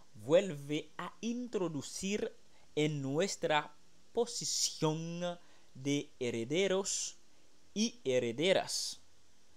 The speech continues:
Abraham puso rechazo a los regalos del rey de Sodoma, porque era heredero del todo suficiente.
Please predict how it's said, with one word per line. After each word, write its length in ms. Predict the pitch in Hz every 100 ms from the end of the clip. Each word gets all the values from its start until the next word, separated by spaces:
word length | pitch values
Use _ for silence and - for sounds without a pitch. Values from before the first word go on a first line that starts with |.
| -
Abraham 480 | 160 156 180 233 285
puso 400 | 285 247 196 165
rechazo 960 | - 151 123 - 151 185 185 - 180 196 - - - - - - - - - - - - - - - - -
a 80 | 131
los 260 | 135 143 123
regalos 800 | 123 117 139 165 160 165 - -
del 420 | 123 113 107 107 - -
rey 480 | 107 117 139 151 151 - - -
de 240 | 110 131 -
Sodoma, 600 | - 110 110 190 147 - - - - - - - - - - -
porque 460 | 143 139 170 180
era 340 | 202 208 220 - -
heredero 760 | 160 165 165 190 185 165 170 - - -
del 680 | 135 131 143 151 160 165 156 -
todo 800 | - 208 233 247 233 185 185 185
suficiente. 1300 | 196 165 - 147 - - - 151 170 170 127 113 -